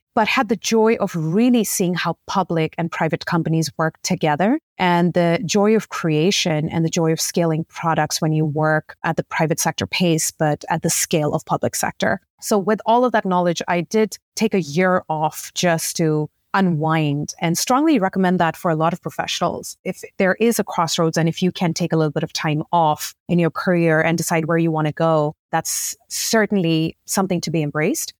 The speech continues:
I took one year off, just volunteered and realized tech for good was my passion. So understanding mobile banking technologies is something that I ended up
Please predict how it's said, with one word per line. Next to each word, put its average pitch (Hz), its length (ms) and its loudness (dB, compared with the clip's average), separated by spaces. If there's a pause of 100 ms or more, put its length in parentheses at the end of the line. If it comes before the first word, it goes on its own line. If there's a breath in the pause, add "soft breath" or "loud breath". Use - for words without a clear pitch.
I 196 80 0
took 220 240 0
one 196 160 2
year 175 220 2
off, 151 220 2
just - 320 -2 (120)
volunteered 156 640 0
and 156 220 -2
realized 156 500 0 (260)
tech 220 220 0
for 170 180 0
good 156 320 0
was 156 200 -4
my 147 120 0
passion. - 560 -4 (180)
So - 160 0
understanding 170 920 0 (120)
mobile 160 800 2
banking 165 300 0
technologies 190 640 0
is - 80 0
something 196 360 0
that 185 120 0
I 175 260 2
ended 185 300 0
up 180 320 0